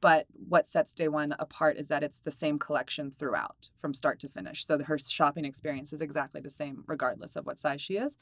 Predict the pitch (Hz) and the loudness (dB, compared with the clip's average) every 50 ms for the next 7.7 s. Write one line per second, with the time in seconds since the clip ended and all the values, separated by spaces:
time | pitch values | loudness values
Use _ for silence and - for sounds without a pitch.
0 | - - - - - 160 151 156 156 151 147 147 147 139 - - - 147 139 - | -20 -20 -20 -10 -6 -4 0 2 4 4 4 4 2 0 -2 -2 -2 0 0 2
1 | - 147 147 143 143 - - - - 156 135 135 135 131 139 143 - - 151 - | 2 2 2 2 2 -2 -6 -4 0 2 4 4 2 2 0 -6 -10 -12 -10 -6
2 | - - 156 139 135 139 - - _ - - _ _ _ _ - 151 147 143 143 | -2 0 0 0 0 -2 -10 -18 _ -20 -20 _ _ _ _ -2 -2 0 0 0
3 | - - 143 143 - - 156 147 147 143 131 131 139 - - _ _ _ _ _ | 0 0 0 2 2 2 4 4 4 2 0 -2 -4 -8 -14 _ _ _ _ _
4 | _ _ _ _ _ _ _ _ _ _ _ _ 165 160 160 156 147 139 156 151 | _ _ _ _ _ _ _ _ _ _ _ _ 0 4 4 4 4 4 2 0
5 | - 147 143 - 151 143 139 135 - 156 147 143 139 143 135 147 139 - - 147 | 0 0 -2 0 0 0 0 0 2 2 4 4 2 0 -2 -2 -2 -2 -2 0
6 | 139 156 139 139 135 135 135 135 120 139 - - 151 - - 143 139 - 156 139 | 2 2 2 2 2 2 2 2 0 -2 -4 -4 -4 -4 -4 -4 -2 2 2 2
7 | 131 135 135 139 135 135 131 - - - - - - - | 2 2 2 0 0 -2 -4 -4 -6 -8 -8 -10 -12 -14